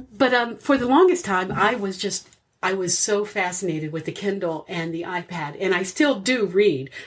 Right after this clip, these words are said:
Like right now, I'm reading a book called The Voluntourist by Ken Budd, and, um, he is a writer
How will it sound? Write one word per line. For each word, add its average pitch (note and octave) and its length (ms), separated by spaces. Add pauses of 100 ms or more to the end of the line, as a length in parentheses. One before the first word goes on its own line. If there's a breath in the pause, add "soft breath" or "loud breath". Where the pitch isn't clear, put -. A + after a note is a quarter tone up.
Like F3+ 160
right A3 220
now, A3+ 160
I'm F#3+ 220
reading G3 240
a F3+ 60
book G3 160
called E3+ 200
The F3 60
Voluntourist G#3 1200
by D#3+ 140
Ken F#3+ 340
Budd, E3 380 (320 loud breath)
and, E3+ 300
um, D#3+ 220
he C4 280
is G3+ 100
a G3 60
writer F3+ 640